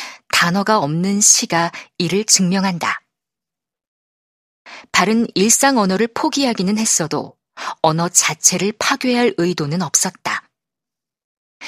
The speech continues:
인류가 타락하기 이전의 언어를 회복하려는 신비주의적인 욕망 때문에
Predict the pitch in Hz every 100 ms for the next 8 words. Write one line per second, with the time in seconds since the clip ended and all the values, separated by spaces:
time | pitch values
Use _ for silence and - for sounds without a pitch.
0 | - - 196 196 233 247 247 - 311 -
1 | 277 254 196 147 175 190 208 - 151 185
2 | 196 - 294 294 285 240 190 165 208 240
3 | - - - - 311 302 - 233 202 196
4 | 208 220 156 160 202 240 240 170 135 127